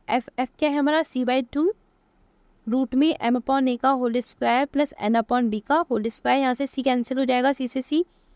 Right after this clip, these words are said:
So, अ, कट ऑफ वेवलेंथ क्या निकल गई, टू upon में रूट में m upon a का होल स्क्वायर प्लस n upon b का होल स्क्वायर, ये हमारी क्या हो गई, कट ऑफ वेवलेंथ हो गई। देखो एक एफ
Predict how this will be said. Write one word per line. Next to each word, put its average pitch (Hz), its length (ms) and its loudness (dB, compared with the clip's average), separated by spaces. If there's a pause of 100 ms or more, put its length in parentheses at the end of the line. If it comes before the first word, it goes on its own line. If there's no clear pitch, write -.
(180)
So, 294 200 2
अ, 226 300 0 (400)
कट 233 220 -2
ऑफ 277 140 2
वेवलेंथ 269 340 2
क्या 294 100 2
निकल 277 240 2
गई, 294 200 -2 (140)
टू 320 300 0
upon 233 300 0
में 240 260 0 (600)
रूट 311 300 2
में 262 180 0
m 233 140 0
upon 247 320 2
a 247 100 -2
का 269 100 4
होल 240 280 2
स्क्वायर 240 300 0
प्लस 269 300 -2
n 214 160 0
upon 220 260 0
b 208 160 -4
का 370 140 2 (500)
होल 285 200 4
स्क्वायर, 190 320 -2
ये 240 100 0
हमारी 262 260 2
क्या 269 140 2
हो 254 80 4
गई, 277 200 2 (100)
कट 214 240 0
ऑफ 311 160 0 (260)
वेवलेंथ 226 440 0
हो 202 40 -4
गई। 175 220 -6 (800)
देखो 233 320 2 (400)
एक 294 200 0 (480)
एफ 311 220 2